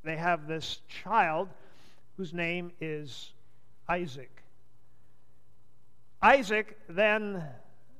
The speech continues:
grows up, and of course Isaac has a, a brother who's a kind of a secondary character in the play. His name is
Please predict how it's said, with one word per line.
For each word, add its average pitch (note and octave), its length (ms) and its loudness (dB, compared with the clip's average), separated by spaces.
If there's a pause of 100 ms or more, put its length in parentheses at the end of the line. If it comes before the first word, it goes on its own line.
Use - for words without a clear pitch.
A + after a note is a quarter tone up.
(1120)
grows G3+ 320 4
up, F#3+ 300 4
and F3 100 -2
of F#3 60 -4
course F#3+ 340 2
Isaac G#3 400 4
has F#3 300 4
a, E3 160 2
a E3 80 2
brother F#3+ 500 6
who's F3+ 240 2
a E3 60 -8
kind G#3 200 0
of F#3+ 80 -2
a F3+ 60 -2
secondary F3 720 0
character F3 600 -2
in E3+ 80 -4
the D#3+ 80 -6
play. D#3+ 420 -2
His E3 140 -6
name D#3+ 200 -4
is D#3 180 -8